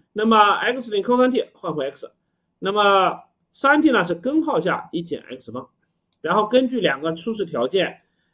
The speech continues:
呃，x 等于零，y 等于一带进去，然后 y 求导，再把 x 等于零，y 一撇等于二带进去，求出两个系数 C、C二，于是呢得到了方程的这个特解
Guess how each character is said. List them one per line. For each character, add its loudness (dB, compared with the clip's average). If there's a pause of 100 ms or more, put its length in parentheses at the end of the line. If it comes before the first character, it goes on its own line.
呃， 2
x -6
等 -2
于 2
零 2
，y 4
等 0
于 2
一 -2
带 0
进 -6
去， -10 (280)
然 0
后 2
y 2
求 2
导， -2
再 -6
把 -6
x -6
等 -2
于 -2
零 -4
，y -2
一 -8
撇 -6
等 -6
于 -8
二 -8
带 -4
进 -6
去， -10 (200)
求 0
出 2
两 0
个 -6
系 -6
数 -14
C、 -10
C -8
二， -10 (320)
于 -4
是 0
呢 0 (280)
得 6
到 6
了 -2
方 -12
程 -8
的 -8
这 -8
个 -8
特 -14
解 -20